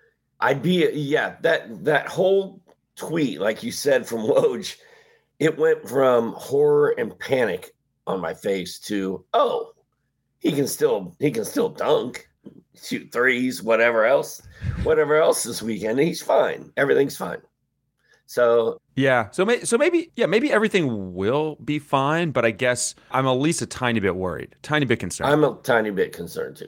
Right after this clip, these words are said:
Speaker 1: And it's, it's good news for Coby White. My man, Ayo Dos-, Dosunmu went off on Saturday.
Speaker 2: Yes, he did.
Speaker 1: He's back from the concussion. I dropped him in a couple leagues. He's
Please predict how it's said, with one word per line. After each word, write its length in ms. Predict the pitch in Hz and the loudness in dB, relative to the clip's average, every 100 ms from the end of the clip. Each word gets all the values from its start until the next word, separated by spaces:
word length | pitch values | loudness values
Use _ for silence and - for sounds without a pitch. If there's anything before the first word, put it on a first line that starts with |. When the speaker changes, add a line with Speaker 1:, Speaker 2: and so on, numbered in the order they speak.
| - | -2
Speaker 1:
And 180 | 147 151 | 0 0
it's, 240 | 143 - | -4 -8
it's 260 | - 117 - | -6 -6 -2
good 200 | 170 147 | 0 2
news 240 | 151 147 | 2 0
for 180 | 127 - _ | -10 -12 _
Coby 320 | - 127 120 117 | -2 -2 0 -2
White. 400 | 95 98 101 - _ - - _ | 0 0 0 -6 _ -20 -20 _
My 180 | 117 160 | -4 -2
man, 640 | 160 143 135 135 135 104 - - | 0 0 0 0 -2 -8 -12 -6
Ayo 720 | 127 131 127 123 123 123 110 | 0 0 2 0 0 -4 -6
Dos-, 280 | 117 117 - 98 | -6 -6 -8 -4
Dosunmu 1000 | 92 - - - 147 139 123 117 113 110 | -2 -2 -8 -4 0 2 2 0 0 -4
went 340 | 85 113 110 - | -2 0 0 -2
off 340 | 95 110 110 104 | 0 2 0 -6
on 160 | 95 | -8
Saturday. 760 | 90 107 101 101 98 95 95 92 _ | -4 0 2 2 2 2 2 -2 _
Speaker 2:
Yes, 240 | 107 101 | 0 0
he 80 | - | 0
did. 380 | 98 98 90 78 - - | 2 2 2 -2 -16 -6
Speaker 1:
He's 220 | 139 135 | -2 -2
back 480 | - 123 120 123 - | 0 2 4 2 -2
from 180 | - 113 | -4 -2
the 80 | 107 | -2
concussion. 880 | - 104 - 113 - 135 113 113 - - _ _ - | -4 -6 -2 -2 0 -2 -2 -4 -12 -20 _ _ -2
I 160 | 123 151 | 0 0
dropped 480 | 117 120 120 - | 0 2 2 2
him 180 | 143 135 | 0 2
in 120 | 131 | 0
a 60 | 127 | -2
couple 320 | 127 127 123 | -2 -2 0
leagues. 440 | 131 135 131 113 - | 0 0 -2 -6 -6
He's 200 | 156 | -4